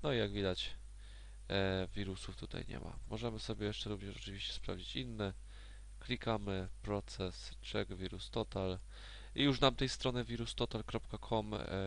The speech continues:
nie wyświetla, ponieważ automatycznie będzie nam pokazywał, e, czy dany proces jest zagrożeniem, czy zagrożeniem nie jest. E, jeszcze raz możemy sobie kliknąć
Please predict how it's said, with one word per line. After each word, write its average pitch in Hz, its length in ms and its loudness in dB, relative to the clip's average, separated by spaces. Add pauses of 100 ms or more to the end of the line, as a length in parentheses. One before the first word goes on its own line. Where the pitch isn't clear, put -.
(320)
nie 98 100 0
wyświetla, - 500 -4 (120)
ponieważ 95 520 -2 (460)
automatycznie 107 720 4
będzie 101 220 2
nam 101 160 0
pokazywał, 95 720 -2 (800)
e, 98 360 4
czy - 140 4
dany 120 240 6
proces - 720 -2
jest 127 280 2
zagrożeniem, 117 760 4 (680)
czy - 180 0
zagrożeniem 95 760 2 (540)
nie 104 300 4
jest. - 460 -2 (840)
E, 95 220 4
jeszcze 101 220 2
raz 131 160 6
możemy 113 320 -4
sobie 104 280 0
kliknąć - 680 -2